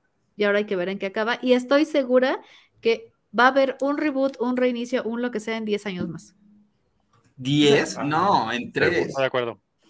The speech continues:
Speaker 2: En tres o cuatro.
Speaker 1: ¿Tú crees?
Speaker 3: Sí, sí.
Speaker 2: Sí.
Speaker 3: ¿Y de dónde creen que van a sacar el dinero?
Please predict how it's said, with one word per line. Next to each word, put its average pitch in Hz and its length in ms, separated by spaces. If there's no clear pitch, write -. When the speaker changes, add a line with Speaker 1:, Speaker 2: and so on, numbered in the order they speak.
Speaker 2:
En 123 200
tres 214 380
o 120 200
cuatro. - 380
Speaker 1:
¿Tú 220 120
crees? 220 400
Speaker 3:
Sí, - 80
sí. 107 100
Speaker 2:
Sí. 123 300
Speaker 3:
¿Y 107 60
de 92 120
dónde 98 220
creen 95 220
que 95 80
van 90 100
a - 20
sacar 92 260
el 90 120
dinero? 98 480